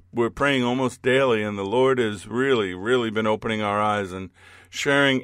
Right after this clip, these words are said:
inside information. It's exciting.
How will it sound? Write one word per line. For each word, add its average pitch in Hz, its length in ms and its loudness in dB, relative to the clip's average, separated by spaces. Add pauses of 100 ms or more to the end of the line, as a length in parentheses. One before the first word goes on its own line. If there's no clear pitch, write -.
inside 151 500 2
information. 113 760 -2
It's 92 100 -14
exciting. 110 720 -2